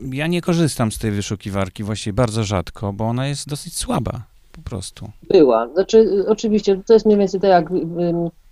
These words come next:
Speaker 2: e, Visual Editor.
Speaker 1: A
Speaker 2: Coś
Speaker 1: co się
Speaker 2: weszło
Speaker 1: zmieniło?
Speaker 2: i potem ludzie pomyśleli, że to jest słabe i to już, e, i Nether nam będzie słabe.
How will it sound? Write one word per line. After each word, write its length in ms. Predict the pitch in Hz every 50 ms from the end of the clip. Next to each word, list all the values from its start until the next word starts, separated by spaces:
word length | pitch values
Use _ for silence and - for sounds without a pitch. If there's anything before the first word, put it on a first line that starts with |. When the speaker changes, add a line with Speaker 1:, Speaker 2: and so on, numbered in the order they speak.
| _ _ _ -
Speaker 2:
e, 240 | 147 156 156 156
Visual 320 | 156 185 185 190 185 180 175
Editor. 360 | 160 151 139 135 127 139 143
Speaker 1:
A 60 | - -
Speaker 2:
Coś 120 | 202 190
Speaker 1:
co 60 | 175 123
się 100 | - -
Speaker 2:
weszło 120 | 233 226 214 202
Speaker 1:
zmieniło? 280 | 202 - 196 - - -
Speaker 2:
i 180 | - 175 170
potem 340 | - 175 170 - 170 160 165
ludzie 420 | 170 170 160 160 165 147 147 151 - - -
pomyśleli, 480 | 160 160 160 156 151 - 160 151 151 147
że 60 | 143
to 100 | - 156
jest 180 | 151 147 - -
słabe 400 | - 226 233 202 175 185 180 160
i 80 | 160
to 80 | - 165
już, 300 | 160 156 147 - - - - - _ _ _ _ -
e, 560 | 151 151 151 147 147 147 147 147 147 147 - - - -
i 240 | 165 165 160 160
Nether 360 | 156 156 151 147 180 170 160 160
nam 280 | 156 147 143 143 143
będzie 440 | 139 151 143 139 131 135 139 127 123
słabe. 340 | - - 127 110 - -